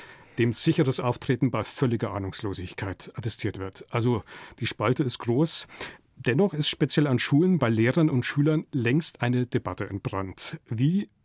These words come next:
kann man und soll man mit diesem Programm eigentlich umgehen? Und würde es am Ende vielleicht sogar das bayerische Abitur bestehen? Journalisten des B R wollten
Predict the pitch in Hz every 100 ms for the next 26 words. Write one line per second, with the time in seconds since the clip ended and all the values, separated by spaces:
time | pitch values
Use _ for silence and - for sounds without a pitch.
0 | - 131 147 156 123 120 123 151 139 120
1 | 127 147 127 - 110 131 110 101 - 160
2 | 127 104 139 165 - - - - - 143
3 | 214 - - - _ _ 110 104 143 190
4 | 185 - 117 113 147 156 139 - 123 123
5 | 123 - 123 - 110 107 127 107 - 123
6 | 107 110 - - 92 92 - - - -
7 | 127 117 156 - 147 139 - 104 110 117
8 | 110 117 117